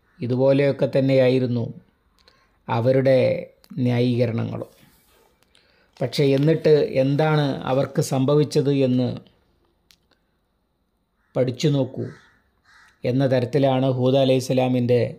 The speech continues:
ജനതയുടെ കാര്യം ഇവിടെ ഈ സൂറത്തിൽ വിശദമായി സൂചിപ്പിക്കുന്നത്.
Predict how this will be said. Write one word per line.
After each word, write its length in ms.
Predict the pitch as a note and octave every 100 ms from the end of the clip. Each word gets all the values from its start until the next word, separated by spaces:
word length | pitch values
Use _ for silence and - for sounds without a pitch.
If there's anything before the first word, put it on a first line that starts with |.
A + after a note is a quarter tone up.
| _ _ _ _ _ -
ജനതയുടെ 520 | B2+ B2+ B2 B2+ B2+
കാര്യം 440 | A#2 A#2 A#2 C3 D#3 G3+ - _ _ _ -
ഇവിടെ 420 | D3+ C3+ B2+ A#2 -
ഈ 140 | A#2+
സൂറത്തിൽ 500 | B2 B2 B2 A#2+ A#2 A2+ D3+ - -
വിശദമായി 680 | A#2+ - B2 B2+ B2 A#2 A2 - _ _
സൂചിപ്പിക്കുന്നത്. 840 | - - A#2+ B2+ - A#2 G#2+ A2